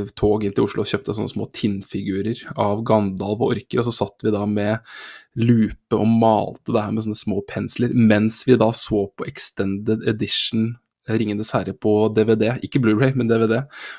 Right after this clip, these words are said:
Og så satt vi og så på bonusmateriale av at de drev og lagde brynjer og sånt inn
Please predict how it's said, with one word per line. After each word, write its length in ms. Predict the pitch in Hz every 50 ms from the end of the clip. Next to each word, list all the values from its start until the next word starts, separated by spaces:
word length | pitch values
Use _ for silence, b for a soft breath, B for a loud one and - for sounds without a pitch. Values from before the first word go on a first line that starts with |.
| B B B -
Og 80 | 117
så 80 | 110 123
satt 160 | 117 113 -
vi 80 | 123 117
og 40 |
så 120 | - 107 113
på 80 | 127 113 107
bonusmateriale 800 | 104 101 101 101 101 - 110 107 - - 117 113 107 107 110 113
av 160 | - 107 104
at 80 | - 120
de 40 | 113
drev 160 | 110 107 110 117
og 80 | 117
lagde 320 | 117 113 98 95 - 110 113
brynjer 560 | 113 127 120 110 107 95 90 87 87 82 -
og 40 | -
sånt 280 | 117 127 131 - 127
inn 160 | 117 107 104